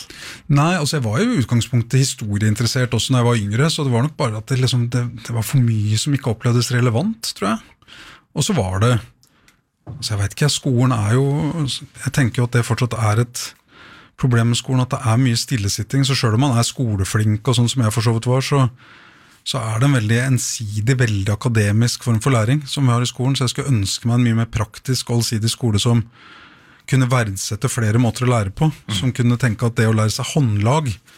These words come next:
Speaker 1: at det faktisk også er en ferdighet man trenger å ha med seg ut i livet. Eh, og liksom erkjenne at vi mennesker er mer allsidig. Jeg tror alle mennesker har godt av å få utfordre liksom ulike sider av seg selv.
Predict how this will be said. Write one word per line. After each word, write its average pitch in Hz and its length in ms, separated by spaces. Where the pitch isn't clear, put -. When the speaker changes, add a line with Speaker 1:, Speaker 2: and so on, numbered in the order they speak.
Speaker 1:
at 127 160
det 117 80
faktisk - 560
også 123 240
er 110 140
en 120 100
ferdighet 104 400
man 120 220
trenger 113 320
å 120 80
ha 107 80
med 101 160
seg 117 240
ut - 80
i 113 80
livet. 131 240
Eh, 131 400
og 131 400
liksom 127 200
erkjenne 123 360
at 123 80
vi 127 80
mennesker 120 560
er 117 400
mer 110 380
allsidig. 131 520
Jeg 143 160
tror 143 200
alle 120 220
mennesker 123 340
har 127 80
godt - 240
av 123 80
å 117 60
få 135 140
utfordre 123 400
liksom 135 240
ulike 120 320
sider 113 240
av 107 60
seg 131 100
selv. 151 220